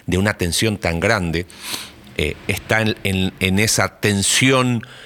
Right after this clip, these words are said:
eh, humana de, "Señor, si es posible, pase de mí esta copa". Y después de eso, dice, "Ángeles vienen y le sirven". Son muchos los que creen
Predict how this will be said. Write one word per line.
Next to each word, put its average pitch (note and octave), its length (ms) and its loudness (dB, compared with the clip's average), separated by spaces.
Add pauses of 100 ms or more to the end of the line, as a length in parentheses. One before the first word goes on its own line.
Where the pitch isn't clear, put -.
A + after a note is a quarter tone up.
(200)
eh, D#2+ 360 -6 (840)
humana B2 600 2
de, G2 280 0
"Señor, G#2 360 0
si - 140 0
es G2 80 -2
posible, G2+ 580 0
pase G#2+ 320 0
de F2+ 140 0
mí G#2 100 0
esta G2 200 -2
copa". - 320 0
Y B2+ 120 2
después B2 420 -2
de C#3 160 2
eso, - 460 -4 (500)
dice, - 320 -2
"Ángeles A2 360 -2
vienen G2+ 280 0
y F2 60 -4
le D#2+ 140 -4
sirven". C2+ 400 -4 (460)
Son A2+ 180 0
muchos C3 280 0
los F2+ 140 -2
que F2 160 -4
creen D2+ 360 -2